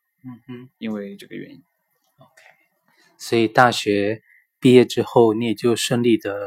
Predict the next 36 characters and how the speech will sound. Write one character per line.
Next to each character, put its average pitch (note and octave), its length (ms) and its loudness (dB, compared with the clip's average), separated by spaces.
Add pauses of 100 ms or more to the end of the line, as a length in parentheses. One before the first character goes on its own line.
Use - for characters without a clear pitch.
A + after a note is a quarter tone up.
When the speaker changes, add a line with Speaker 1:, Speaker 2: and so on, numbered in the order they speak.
(360)
Speaker 1:
出 - 180 -4
国。 G#2+ 440 -2 (720)
那 A#2+ 200 0
当 B2+ 200 2
然， A2+ 360 -2 (460)
我 B2+ 140 4
也 A#2 60 4
会 A#2+ 320 4
很 G#2 220 -6 (640)
好 - 300 2
奇、 A#2 500 -4 (480)
八 C3+ 240 6
卦 C3 240 6
地 A2+ 140 -2
想 F#2+ 260 -4
说， A#2 380 0 (360)
在 C#3 160 2
国 A#2 280 2
外 B2+ 180 6
应 B2+ 140 -2
该 B2 340 2 (1120)
比 A#2 160 0
较 E3 200 6
有 A2+ 160 6
机 - 260 0
会 C3+ 220 8
可 - 140 0
以 A2 200 2 (100)
再 F3 300 6
发 B2+ 240 4
生 B2 240 0
些 C3+ 220 4
什 A2+ 240 -4
么 G2 180 -12
吧？ G2+ 200 2 (480)
那 C3 500 0